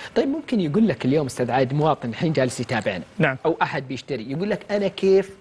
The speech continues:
Speaker 1: أميز إن هذا مختص ولا ما هو مختص؟ كيف أعرف؟"
Speaker 2: هذه الدور
Speaker 1: خاصة إن، إن، إن الناس ما هو كلهم يفهموا في العقار.
Speaker 2: هذا الدور الهيئة العامة للعقار،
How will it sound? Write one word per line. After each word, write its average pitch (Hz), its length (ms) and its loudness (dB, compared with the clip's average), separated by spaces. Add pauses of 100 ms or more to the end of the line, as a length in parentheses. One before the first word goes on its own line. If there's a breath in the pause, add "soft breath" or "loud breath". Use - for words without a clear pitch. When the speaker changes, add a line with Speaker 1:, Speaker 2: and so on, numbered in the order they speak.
(140)
Speaker 1:
أميز 165 680 2
إن 127 120 -2
هذا 151 240 0
مختص 143 380 -4
ولا 117 160 0
ما 113 100 -2
هو 117 60 -6
مختص؟ 117 340 -8 (260 loud breath)
كيف 226 280 2
أعرف؟" - 380 -4 (140)
Speaker 2:
هذه 160 260 2
الدور 156 300 4
Speaker 1:
خاصة 202 360 0
إن، 196 160 -2
إن، 208 200 -2
إن 208 240 0
الناس 220 400 0
ما 220 60 4
هو 233 120 6
كلهم 202 320 4
يفهموا 135 300 -6
في - 60 -10
العقار. 123 200 0
Speaker 2:
هذا 160 60 0
الدور 165 280 4
الهيئة 160 180 2
العامة 143 300 0
للعقار، 120 400 -6